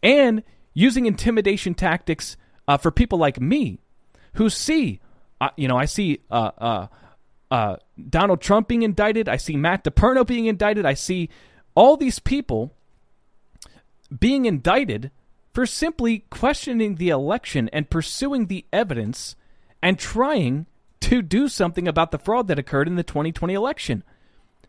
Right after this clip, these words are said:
So I'm not gonna allow that to sway me, but this is an, an attempt from these people, the D O J, to try to intimidate us and, uh, i-, intimidate,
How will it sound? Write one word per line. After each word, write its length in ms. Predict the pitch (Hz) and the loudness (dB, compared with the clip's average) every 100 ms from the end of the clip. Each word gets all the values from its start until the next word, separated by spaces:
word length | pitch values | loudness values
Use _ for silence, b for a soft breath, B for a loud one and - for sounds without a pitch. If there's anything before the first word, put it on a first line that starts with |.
| _ _ _ _ | _ _ _ _
So 340 | - 247 220 - 175 | 2 4 4 2 -2
I'm 160 | 208 | 2
not 140 | 214 190 | 2 0
gonna 180 | 175 | 0
allow 240 | 160 165 170 | 2 2 2
that 160 | 160 | -2
to 80 | 135 | -4
sway 320 | - - 233 | -8 -2 -2
me, 240 | 190 113 113 - - - | 0 -2 -6 -14 -14 -8
but 120 | 147 | -4
this 160 | 226 247 | -4 -2
is 80 | |
an, 120 | 202 175 - | -2 -2 -2
an 140 | 147 | -2
attempt 560 | 131 - 285 - - - - - - - | 0 2 2 0 -6 -14 -18 -20 -20 -20
from 340 | - - 208 190 | -6 2 2 2
these 200 | 190 - | -4 -4
people, 500 | - 240 123 110 107 - - | -4 -2 -2 -4 -6 -10 -6
the 60 | |
D 240 | 135 208 208 | -4 0 0
O 100 | 143 | 2
J, 420 | 165 175 107 98 - _ _ _ _ | 0 0 -2 -8 -20 _ _ _ _
to 100 | - | -4
try 180 | 156 214 | 2 4
to 120 | 208 - | 2 0
intimidate 580 | 165 - 220 196 180 - _ - _ _ - | -2 0 2 2 0 -6 _ -20 _ _ -2
us 540 | 131 185 294 - - - _ _ _ _ _ - _ | 4 4 2 -6 -12 -16 _ _ _ _ _ -20 _
and, 500 | 190 294 247 165 160 - - - - | 0 2 2 0 -4 -12 -20 -18 -2
uh, 180 | 131 120 | 0 0
i-, 120 | 139 - | -4 -4
intimidate, 640 | 156 139 208 214 202 190 | -4 -2 0 2 0 -2